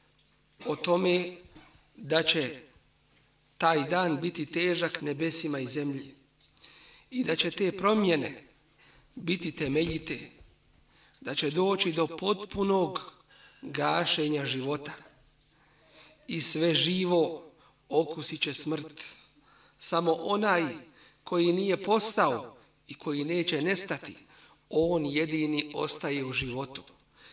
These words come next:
Sve ostalo okusit smrt mora. Kullu nefsin dhaiqatul maut. Svaka osoba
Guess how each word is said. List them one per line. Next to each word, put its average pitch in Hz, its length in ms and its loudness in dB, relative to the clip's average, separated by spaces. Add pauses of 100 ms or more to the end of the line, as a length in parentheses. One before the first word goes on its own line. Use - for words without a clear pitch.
(100)
Sve 170 320 2
ostalo 170 1000 2 (260)
okusit 160 760 0
smrt 143 480 -4
mora. 131 380 -4 (1600)
Kullu 196 680 4
nefsin 220 960 0 (360)
dhaiqatul 143 1160 -2
maut. 139 520 -4 (1700)
Svaka 175 800 2
osoba 180 640 0